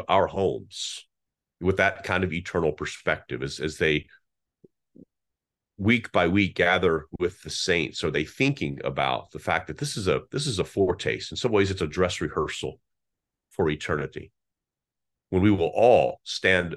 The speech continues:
before God one day, shoulder to shoulder with brothers and sisters from every nation and tongue and tribe and people, singing praises to the Lamb with a, a new voice, a united voice, no longer confounded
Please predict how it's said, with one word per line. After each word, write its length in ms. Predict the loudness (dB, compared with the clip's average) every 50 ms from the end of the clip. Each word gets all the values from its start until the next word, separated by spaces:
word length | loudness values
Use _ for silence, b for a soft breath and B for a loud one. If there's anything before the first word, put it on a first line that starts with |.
| -10
before 400 | -10 -10 -10 -4 0 2 2 2
God 320 | 2 2 2 2 0 0 -2 -8
one 200 | -8 -8 -8 -8
day, 300 | -8 -8 -8 -8 -12 _ _ _ _ _ _ _ _ _ _ _ _ _ _ _ _ -8
shoulder 380 | 0 4 4 6 6 4 2
to 120 | 2 -2 -4
shoulder 460 | 0 2 4 4 4 4 0 -2 -2
with 180 | -4 -4 0
brothers 380 | 2 2 2 2 0 -2 -2 -6
and 80 | -6 -4
sisters 400 | -2 -2 -2 -2 -4 -6 -6 -4
from 180 | -6 -2 0
every 280 | 0 2 2 0 -2 -2
nation 420 | 0 2 2 2 2 0 -4 -4
and 160 | -6 -6 -8
tongue 340 | -6 0 0 2 2 2 -2
and 100 | -4 -6
tribe 400 | -6 -2 0 2 2 2 2 0
and 140 | -4 -8 -8
people, 460 | -8 -8 -8 -6 -4 -4 -6 -6 -6 b b b b b b b
singing 420 | -2 0 2 2 2 0 -2 -6 _ _ -12
praises 580 | -4 2 4 4 4 4 2 2 -2 -4 -6 -4
to 100 | -4 -4
the 140 | -2 -2 -2
Lamb 400 | 0 0 2 2 0 -2 -4 -4
with 260 | 0 0 0 0 -2 -16 _ _ -4
a, 200 | -2 -2 -2 -2 -4
a 80 | -4 -4
new 580 | -4 -2 0 0 2 2 2 0 0 -2 -2 -4 _ _ _ _ -16 -10
voice, 420 | -2 2 4 4 4 4 2 -2
a 60 | -4
united 460 | -4 -2 0 2 2 4 2 2 0 -2
voice, 320 | -6 -6 -6 -6 -6 -2 0
no 100 | 0 2
longer 320 | 4 2 2 2 0 -4
confounded 880 | -2 -2 -4 -4 -4 -2 -2 0 0 0 0 -2 -2 -6 -8 -8 -10